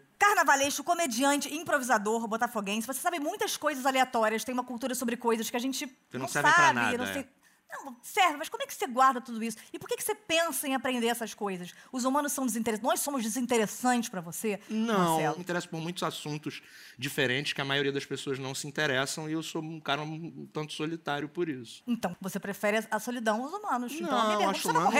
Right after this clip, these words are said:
Speaker 1: correta. <laughs>
Speaker 2: ótimo, não.
Speaker 1: Engraçado, a pergunta estava correta.
Speaker 2: Eu acho que o humano é tão bom que você tem que dar um tempinho, às vezes, pra não enjoar, entendeu?
Speaker 1: Sim.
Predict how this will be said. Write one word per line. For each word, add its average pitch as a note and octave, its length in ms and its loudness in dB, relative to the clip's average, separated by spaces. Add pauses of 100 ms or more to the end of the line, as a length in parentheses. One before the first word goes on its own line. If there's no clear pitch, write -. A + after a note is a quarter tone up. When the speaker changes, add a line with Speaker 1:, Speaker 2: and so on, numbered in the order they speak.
(100)
Speaker 1:
correta. D#4 60 6
<laughs> D#3+ 120 4
Speaker 2:
ótimo, - 220 2
não. - 80 2
Speaker 1:
Engraçado, B3+ 220 2
a - 40 -12
pergunta - 220 -8
estava C4+ 160 -6
correta. - 340 -6 (400)
Speaker 2:
Eu D3 140 2
acho F3+ 180 0
que G3 80 -4
o F3+ 60 6
humano E3 320 2
é - 20 0
tão G#3+ 300 -2
bom F#3 220 0
que - 80 -8
você F3 80 -8
tem F3 80 -8
que F3+ 80 -10
dar F3+ 80 -2
um F3+ 80 -4
tempinho, D#3+ 420 -4
às C#3+ 80 -4
vezes, D3+ 240 -2
pra E3+ 140 -4
não E3+ 80 -4
enjoar, D#3 500 0
entendeu? G2+ 540 -6
Speaker 1:
Sim. E2 360 -8